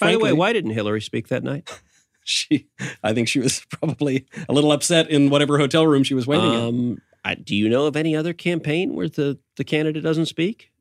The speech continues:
Speaker 1: Where
Speaker 2: You
Speaker 1: you
Speaker 2: kn-
Speaker 1: send out, I mean, that's weird.
Speaker 2: Do you
Speaker 1: Let,
Speaker 2: re-,
Speaker 1: let me
Speaker 2: so
Speaker 1: just, like, for the record,
Speaker 2: John
Speaker 1: I
Speaker 2: Podesta's exact words were,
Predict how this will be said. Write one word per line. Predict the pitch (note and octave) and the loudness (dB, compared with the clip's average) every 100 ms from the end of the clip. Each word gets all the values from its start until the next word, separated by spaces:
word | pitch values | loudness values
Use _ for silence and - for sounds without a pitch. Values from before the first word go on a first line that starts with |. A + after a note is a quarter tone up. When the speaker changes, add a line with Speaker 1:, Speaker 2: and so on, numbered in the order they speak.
| _ _ | _ _
Speaker 1:
Where | - A#2 | -2 4
Speaker 2:
You | C3 | 4
Speaker 1:
you | |
Speaker 2:
kn- | B2 | 4
Speaker 1:
send | - D3+ D3 | 2 0 2
out, | B2 | 2
I | |
mean, | C#3+ C3+ | 0 2
that's | B3+ C4+ - | 0 -2 -4
weird. | F3 E3 D#3+ - D3 | 0 2 0 0 4
Speaker 2:
Do | |
you | D#3 | 4
Speaker 1:
Let, | |
Speaker 2:
re-, | G3 | 4
Speaker 1:
let | F#3 | 2
me | B3+ | 2
Speaker 2:
so | |
Speaker 1:
just, | D4+ - - | 2 0 0
like, | E3 D3 | 0 0
for | - D#3 | 0 0
the | B2+ | 2
record, | C#3+ G3+ F#3+ D3+ - _ _ _ _ _ | 2 0 0 -4 -4 _ _ _ _ _
Speaker 2:
John | - C3+ | 2 2
Speaker 1:
I | F3 | 4
Speaker 2:
Podesta's | G3+ F#3+ - D#3+ | 2 0 0 -2
exact | A#2+ - A2 A#2+ A#2 | -2 -4 -4 -4 -4
words | A2 G#2 - | -2 -2 -4
were, | F#2 - | -10 -10